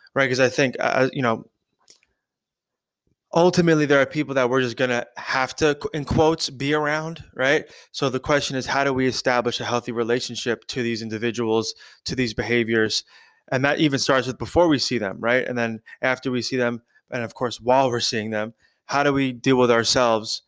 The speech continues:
to then deal with them in the best way possible, right? And we're keeping in mind for the Stoics too, like, nobody does wrong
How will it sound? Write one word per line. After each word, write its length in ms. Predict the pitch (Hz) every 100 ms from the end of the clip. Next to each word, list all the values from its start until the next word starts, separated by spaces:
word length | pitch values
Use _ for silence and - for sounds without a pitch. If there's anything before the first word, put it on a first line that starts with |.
| _
to 80 | -
then 180 | 123 117
deal 220 | 110 123
with 180 | 117 104
them 300 | 120 120 110
in 100 | 113
the 100 | 113
best 300 | 113 110 -
way 140 | 113
possible, 520 | 104 107 107 - 87 92
right? 240 | 110 117 - - - 127
And 80 |
we're 80 | 117
keeping 340 | - 147 131 131
in 80 |
mind 220 | 123 117 113
for 80 |
the 60 | 113
Stoics 420 | - 127 113 -
too, 140 | - 170
like, 220 | 117 - - -
nobody 440 | 127 127 123 131 120
does 340 | 127 123 107
wrong 480 | 104 120 117 107